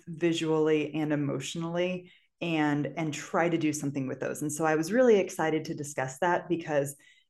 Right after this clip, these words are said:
in the essay, they kind of appear just as they are with a little bit of thought every now and then. So I'm excited to apply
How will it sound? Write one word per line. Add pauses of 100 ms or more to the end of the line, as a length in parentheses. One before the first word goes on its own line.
(100)
in
the
essay,
they
kind
of
appear (180)
just (100)
as
they
are (880)
with
a
little
bit
of
thought
every
now
and
then.
So
I'm
excited
to
apply